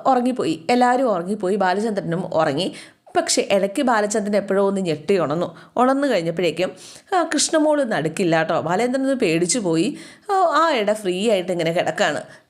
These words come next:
കൃഷ്ണ പെട്ടെന്ന് ചുറ്റും ഒന്ന് നോക്കിക്കഴിഞ്ഞപ്പോഴേക്കും കൃഷ്ണമോള്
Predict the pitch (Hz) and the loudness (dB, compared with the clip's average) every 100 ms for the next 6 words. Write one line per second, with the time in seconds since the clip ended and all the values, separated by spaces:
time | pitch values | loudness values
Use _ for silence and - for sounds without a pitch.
0 | - - - 247 277 294 302 247 254 254 | -6 -2 0 0 0 0 -2 -2 0 0
1 | 247 214 208 208 190 180 180 190 190 185 | 2 0 -2 -2 0 0 0 -2 -2 -2
2 | - 214 185 214 | -2 0 2 2